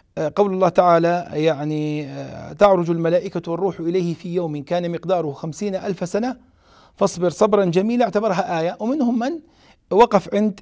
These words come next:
يعني خمسين ألف سنة فجعلها آية، ثم أكمل "فاصبر صبرا جميلا" جعلها آية أخرى. علماء العد غالبا ما يعني يختلفون في قضية عدد ال-، الآيات،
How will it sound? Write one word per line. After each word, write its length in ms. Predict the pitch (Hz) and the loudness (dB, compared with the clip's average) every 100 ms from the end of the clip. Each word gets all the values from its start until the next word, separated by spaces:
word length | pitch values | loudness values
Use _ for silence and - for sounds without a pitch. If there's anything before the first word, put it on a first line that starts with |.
| - | 0
يعني 340 | 175 156 165 | 2 2 -2
خمسين 440 | - 165 - 220 190 | 0 -2 0 -2 0
ألف 300 | 208 185 175 | -4 -4 -4
سنة 180 | 202 | -4
فجعلها 680 | 165 160 170 175 151 160 160 | -4 -2 0 0 -2 -2 -2
آية، 200 | 151 208 - _ _ - | 0 -2 -6 _ _ -2
ثم 220 | 294 269 | 0 2
أكمل 480 | 254 - 214 247 269 _ _ | 0 0 -2 -2 -6 _ _
"فاصبر 300 | - 190 190 | -2 -2 0
صبرا 320 | 165 208 202 185 | 0 2 2 0
جميلا" 360 | 170 202 262 | 0 -2 -2
جعلها 460 | 220 170 156 - - | 2 2 0 -4 -6
آية 140 | 123 | -6
أخرى. 220 | - 131 - _ _ _ _ 285 | -8 -14 -16 _ _ _ _ -2
علماء 280 | 294 254 220 | 2 2 2
العد 260 | 220 214 | 2 4
غالبا 320 | 214 196 160 | 6 6 4
ما 160 | 151 143 | -2 -4
يعني 320 | 147 151 143 | -4 -4 -4
يختلفون 480 | 147 - 147 175 151 | -4 -4 -6 -4 -6
في 180 | - 135 | -4 -6
قضية 340 | - 139 135 - | -4 -4 -6 -6
عدد 360 | - 151 127 | -2 0 0
ال-، 180 | 120 117 | -4 -8
الآيات، 560 | 131 127 147 160 208 | -10 -8 -2 2 0